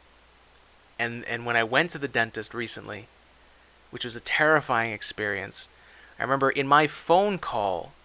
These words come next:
to the dentist, they asked, "When was the last time you had a cleaning?" And I had to think about it, and the person on the phone was like, "Two years?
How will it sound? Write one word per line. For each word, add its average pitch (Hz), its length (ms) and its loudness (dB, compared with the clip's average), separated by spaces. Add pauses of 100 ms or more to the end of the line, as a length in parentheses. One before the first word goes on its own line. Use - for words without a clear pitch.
to - 80 -12
the 123 80 -6
dentist, 107 560 -6
they 113 140 -8
asked, 104 500 -2 (460)
"When 135 160 -2
was 180 160 4
the 156 80 6
last 131 440 4
time 117 580 -2 (280)
you 120 140 -8
had 127 160 0
a 120 40 -2
cleaning?" - 500 -12 (1700)
And 113 120 4
I 110 60 2
had 156 260 2
to 170 80 -4
think 147 200 -4
about 104 320 0
it, 104 140 -6 (1080)
and 113 800 -2 (260)
the 120 400 4
person - 260 -6
on 135 40 0
the 127 60 -6
phone 127 180 0
was 120 100 -4
like, 110 280 0 (760)
"Two - 140 -8
years? 196 460 0